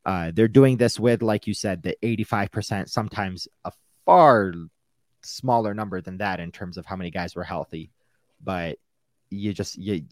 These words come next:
it's, it's a lot of luck plays into this stuff. And like we've seen so many times this year, two come in,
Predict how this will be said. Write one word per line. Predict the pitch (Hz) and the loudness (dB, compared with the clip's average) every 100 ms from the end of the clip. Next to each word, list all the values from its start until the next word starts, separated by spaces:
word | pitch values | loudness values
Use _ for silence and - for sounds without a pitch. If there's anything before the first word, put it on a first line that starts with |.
| - | -8
it's, | 101 - | -8 -10
it's | 101 - | -8 -4
a | |
lot | 104 110 117 | 2 4 4
of | 104 | 0
luck | 92 98 104 - - | -2 0 0 0 -8
plays | 104 101 101 | -6 -6 -6
into | 101 - | -10 -10
this | 92 95 | -10 -10
stuff. | - 95 101 | -8 -6 -6
And | 90 | -8
like | 98 98 | -8 -4
we've | 117 104 | -6 -4
seen | 123 117 | -6 -4
so | - 120 | -2 0
many | 135 123 | 0 -2
times | - 117 123 | 0 0 0
this | 110 113 | -2 -4
year, | 117 117 | 0 0
two | 92 - 123 | 0 2 0
come | - 117 | 2 0
in, | 120 127 131 | 2 0 -2